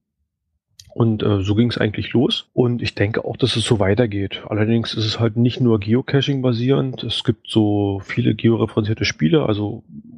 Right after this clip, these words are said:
Sch-, Outdoor-Aktivitäten oder Outdoor-Spiele, die mit, äh, Geokoordinaten zu tun haben, also die irgendwie ein G P S nutzen, sei es jetzt, äh, G P S eben, äh,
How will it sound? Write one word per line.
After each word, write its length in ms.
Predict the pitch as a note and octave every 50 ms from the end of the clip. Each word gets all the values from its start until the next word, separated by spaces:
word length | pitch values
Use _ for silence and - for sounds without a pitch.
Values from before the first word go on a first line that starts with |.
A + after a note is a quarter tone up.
| - - -
Sch-, 240 | - - - - -
Outdoor-Aktivitäten 1120 | - A2 B2 C#3+ - D3 C3+ C3+ A#2+ A2 A2+ - _ - C3+ A#2 A2+ A2 - - B2+ B2+ C3
oder 180 | A#2 - -
Outdoor-Spiele, 680 | G2 A2 B2 - C3 G#2 - - - A#2+ B2+ B2+ A#2+
die 160 | A2 A2+ A2 G#2+
mit, 340 | G#2+ A2 G#2+ - - -
äh, 260 | G2+ A2+ G#2+ G#2 G2+ G2
Geokoordinaten 720 | F#2+ G#2+ B2+ B2+ - - B2+ A#2+ A2 G#2+ G#2 A2 - G2+
zu 100 | G2+ G2+
tun 240 | - - E3+ F#3 G3
haben, 140 | F#3 F3+ -
also 180 | - A2 G#2+
die 100 | G#2 A#2
irgendwie 240 | A#2 - A2 G#2+ A#2
ein 80 | A2 G2+
G 120 | G#2+ A2+
P 120 | G#2+ -
S 180 | - - G#2+ -
nutzen, 400 | B2+ B2+ - - - C#3+ C3+ B2+ - - - - - - - - - _
sei 260 | - - G#2+ G#2 G#2
es 180 | G#2+ G#2 - -
jetzt, 320 | G#2+ G#2 G2+ - - -
äh, 240 | - A2 G2+ G2+ G2
G 140 | - - G#2+
P 120 | - -
S 200 | - A2 G#2+ -
eben, 600 | - - A2+ A2 A2+ A2 A2 G#2+ G#2+ G#2+ - -
äh, 360 | G#2+ G#2 G2+ G2 F#2+ F#2+ F#2